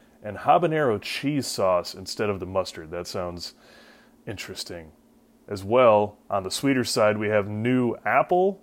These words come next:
and Nutella egg rolls. Basically, if you think of an apple pie, put it in the shape of an egg roll, cover it in sugar, that's what you're looking at. Now, picture that,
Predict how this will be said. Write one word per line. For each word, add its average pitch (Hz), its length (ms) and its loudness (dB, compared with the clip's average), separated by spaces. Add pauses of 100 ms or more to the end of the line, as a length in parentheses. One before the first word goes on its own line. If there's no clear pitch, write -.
(160)
and 113 260 -2
Nutella 123 640 2
egg 127 200 2
rolls. 85 380 -4
Basically, 110 680 -2 (400)
if 104 80 -12
you 104 60 -8
think 127 160 0
of 113 60 -4
an 110 60 -2
apple 117 220 4
pie, 98 480 4 (340)
put 117 140 -2
it 107 40 -2
in 101 100 -4
the 92 80 -6
shape 113 280 -2
of 104 120 -4
an 101 80 -2
egg 110 160 0
roll, 95 260 -2
cover 123 300 2
it 117 40 -6
in - 40 -12
sugar, 151 500 -2 (420)
that's 113 280 4
what 117 100 -2
you're 110 80 -2
looking 98 280 -4
at. 80 220 -8
Now, 107 420 2 (680)
picture 131 340 -2
that, 113 380 4